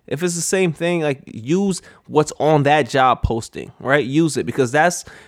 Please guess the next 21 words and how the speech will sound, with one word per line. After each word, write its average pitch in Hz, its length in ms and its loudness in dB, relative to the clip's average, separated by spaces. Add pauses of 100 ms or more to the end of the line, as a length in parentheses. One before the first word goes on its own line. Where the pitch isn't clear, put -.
gonna 151 180 0
be 156 100 2
your 135 100 2
best 139 400 0
chances. 139 560 -2 (300)
Now, 151 160 2
of 143 140 -2
course, 196 380 -2 (240)
I 170 360 0 (360)
always 160 600 -2 (240)
want 139 320 0
you 135 80 -4
guys 135 240 2
to 127 60 -8
go 131 200 2
directly 127 520 0
through 123 180 -6
LinkedIn, 120 580 -2 (320)
contacting 147 540 0
the 131 120 -2
employer 123 560 2